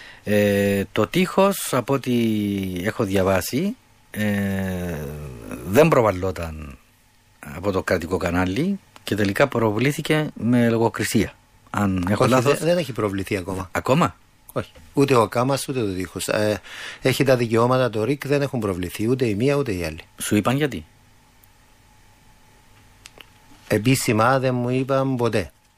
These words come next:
Speaker 1: Μμμ.
Speaker 2: Ανεπίσημα μου είπαν. Ε, φοβούνται, ε, ότι θα υπάρχουν αντιδράσεις.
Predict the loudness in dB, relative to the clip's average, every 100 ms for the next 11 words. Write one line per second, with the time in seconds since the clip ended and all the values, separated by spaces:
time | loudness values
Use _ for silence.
0 | _ -16 -14 -16 _ _ _ _ -20 -20
1 | -20 -20 -20 -4 0 0 2 0 2 2
2 | 4 4 2 -2 -8 _ -8 -2 0 0
3 | -2 -8 -14 _ _ _ _ _ _ -8
4 | -2 0 0 0 -2 -2 -2 2 2 2
5 | 4 4 4 2 2 0 0 0 -2 -2
6 | 0 0 0 0 2 2 0 0 0 0
7 | 0 2 2 0 -4 -12